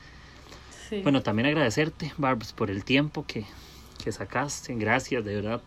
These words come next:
Speaker 2: Me encantó esa conversación. Creo que es de mis favoritas porque creo que fue como muy natural todas las cosas que pasan.
Speaker 1: <laughs>
Speaker 2: Entonces, y agradecerte mucho por, y por el tiempo.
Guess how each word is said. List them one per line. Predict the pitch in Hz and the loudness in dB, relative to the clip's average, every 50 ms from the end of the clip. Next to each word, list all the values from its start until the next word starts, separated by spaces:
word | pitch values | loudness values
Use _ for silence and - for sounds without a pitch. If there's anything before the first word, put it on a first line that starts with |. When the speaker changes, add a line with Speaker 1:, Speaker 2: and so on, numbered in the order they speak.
| - - | -12 -8
Speaker 2:
Me | - 113 117 | -2 0 2
encantó | 113 110 123 120 110 120 | 2 4 4 4 4 4
esa | 113 151 143 | 2 2 2
conversación. | - 151 143 127 113 104 117 131 139 | 4 4 4 6 4 2 2 2 0
Creo | 131 - 131 139 143 | 2 2 2 2 2
que | - - 160 151 151 - - - - - - - - - - - - - - - - - - - - - - | 2 2 2 0 0 -4 -12 -20 -20 -20 -20 -20 -20 -20 -20 -20 -20 -20 -20 -20 -20 -20 -20 -20 -14 -8 -2
es | 113 | 2
de | 117 131 | 4 4
mis | 147 143 | 4 6
favoritas | 135 139 117 107 110 110 143 135 - | 6 6 6 6 4 2 0 0 0
porque | 147 - - - | -2 -4 -2 2
creo | - 113 120 - | 2 2 4 4
que | - 117 | 0 0
fue | - 120 107 | 0 0 0
como | - 135 123 110 | 2 0 0 2
muy | 104 110 | 2 2
natural | 110 123 123 - - - 104 107 110 123 123 117 120 - - - | 0 0 0 -2 -4 -4 -2 -2 -2 -2 -4 -6 -10 -18 -20 0
todas | - 120 120 127 | 4 6 6 6
las | 127 120 - | 4 2 0
cosas | - 120 120 113 - | 0 -2 -2 -2 -2
que | - 127 | -6 -6
pasan. | 107 - 113 117 113 - 127 123 120 - | -4 0 -2 -2 0 0 -2 -2 -4 -6
Speaker 1:
<laughs> | - - 294 - - 480 - - - - - - - - - - - - - - - | 4 4 4 4 4 -2 -2 -2 -10 -14 -16 -20 -20 -20 -20 -14 -10 -10 -10 -10 -12
Speaker 2:
Entonces, | - - 120 110 - - - - | -6 -4 -4 -4 -4 -8 -14 -6
y | - 127 120 | 0 2 4
agradecerte | 117 113 107 104 104 104 - 113 107 - - | 4 4 4 2 0 0 0 0 0 2 0
mucho | 123 120 135 156 - - 113 | 0 0 0 -2 -4 -8 -8
por, | 110 117 113 - - - - - - - | -8 -6 -8 -8 -10 -14 -20 -20 -12 -10
y | - 113 | -10 -8
por | - - - | -6 -8 -8
el | 98 101 | -8 -8
tiempo. | - 120 123 139 147 - - | -8 -6 -6 -6 -8 -8 -14